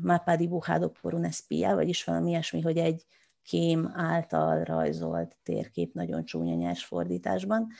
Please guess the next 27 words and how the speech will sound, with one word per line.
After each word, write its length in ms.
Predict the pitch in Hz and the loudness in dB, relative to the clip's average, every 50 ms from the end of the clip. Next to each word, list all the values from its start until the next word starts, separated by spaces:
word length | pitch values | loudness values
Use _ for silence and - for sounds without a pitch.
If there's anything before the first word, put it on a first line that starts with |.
| - - - - - - _ - - _ _ _ | -20 -20 -20 -20 -20 -20 _ -20 -20 _ _ _
És, 300 | - 185 180 180 - - | 0 2 2 2 2 2
ö, 360 | 180 175 170 170 170 170 175 185 - - _ _ - - | 2 4 4 6 6 4 4 2 -2 -6 _ _ -6 -2
ez 180 | - 175 - | 0 2 4
azokból 500 | 214 190 175 170 156 160 160 160 160 160 | 4 4 4 4 4 2 2 4 4 4
a 260 | 160 160 160 165 170 - | 6 4 4 2 0 0
feljegyzéseiből 880 | - 175 165 160 160 160 - - 165 - - 175 165 165 170 160 165 | 2 2 4 4 2 2 0 0 -2 0 0 -2 0 0 0 0 0
készült, 460 | - 175 175 175 - - 208 196 - | 0 0 0 0 0 0 -2 0 0
amikor 480 | 170 175 165 165 - - 170 170 165 165 | 0 0 0 -2 -2 -2 0 0 0 0
hatvanötben 640 | 165 180 165 165 - 165 160 160 160 160 165 165 160 | 2 0 0 0 0 0 0 2 2 2 2 0 0
hazautazott 600 | 165 170 165 170 160 160 - 165 165 160 160 - | 0 0 -2 -2 -2 -2 -2 -2 -2 -2 -4 -6
Kubába, 560 | - - 165 175 175 180 180 185 208 214 214 - - - - - - _ - | -6 -2 2 4 4 4 4 4 2 0 0 -2 -12 -20 -20 -20 -20 _ -4
és 140 | - - - | 0 4 6
annak 340 | 180 175 170 165 160 160 - | 6 8 8 6 4 2 2
a 480 | 80 - - 160 156 160 165 170 - - - - | 2 4 4 4 4 4 2 0 -2 -2 -4 -4
viszontagságos, 920 | - 180 160 - - - 156 - - - - 175 170 165 170 165 160 - - - - - | -4 -4 -4 -2 -2 -2 0 0 -2 -2 0 0 0 2 2 0 -2 -2 -6 -8 -8 -6
azt 140 | - 165 - | -8 -8 -8
hiszem, 240 | - - - 170 170 | -8 -4 -2 0 0
hogy 140 | 165 151 156 | 2 2 2
négy 220 | 165 156 151 - | 2 2 0 0
hónapnak 540 | - 170 170 165 165 160 - - - - - | -2 -4 -2 0 -2 -2 0 -2 -2 -2 -2
a, 240 | - - 80 80 80 80 82 82 - _ | -2 0 0 0 -2 -2 -4 -6 -10 _
a 120 | - - - | -18 -20 -18
krónikája, 840 | - - 85 80 82 82 80 - - - - 80 - - 165 170 - - - - - _ _ | -12 -8 -4 -2 -2 -2 -2 0 2 2 4 4 4 4 2 2 -2 -12 -20 -20 -20 _ _
amit 280 | - - 165 160 160 165 | -2 0 0 0 2 0
ott 160 | 160 - - | 0 0 2
eltöltött, 720 | 78 78 80 78 - 78 78 78 - - 85 85 - - | 2 2 2 2 2 2 0 0 0 -2 -4 -4 -4 -4
amíg 420 | - 78 80 80 - - 165 - | -2 0 0 0 0 -2 -4 -8